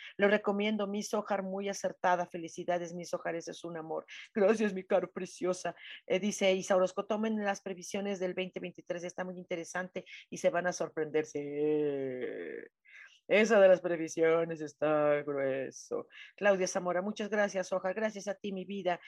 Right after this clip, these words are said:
Yurixi Pastor, "Hola, mi hermosa Sojar." Hola, mi bebé preciosa. Dice Ana Karina, dice, "¿Cuándo tendrás de nuevo sesión de previsiones?"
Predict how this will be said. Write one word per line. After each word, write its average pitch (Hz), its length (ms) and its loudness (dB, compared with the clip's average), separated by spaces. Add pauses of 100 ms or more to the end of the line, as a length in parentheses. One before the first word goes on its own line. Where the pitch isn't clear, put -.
(220)
Yurixi 226 360 -2
Pastor, 185 520 2
"Hola, 269 260 6
mi 247 120 4
hermosa 240 400 0
Sojar." 214 340 -2
Hola, 262 360 6
mi 262 140 -6
bebé 247 320 -2
preciosa. 220 880 0 (480)
Dice 220 360 -2
Ana 202 300 2
Karina, 196 580 -4
dice, 214 300 -8
"¿Cuándo 254 380 4
tendrás 220 420 -2
de 220 100 -4
nuevo 208 260 -6
sesión 196 400 -10
de 202 80 -10
previsiones?" 170 720 -6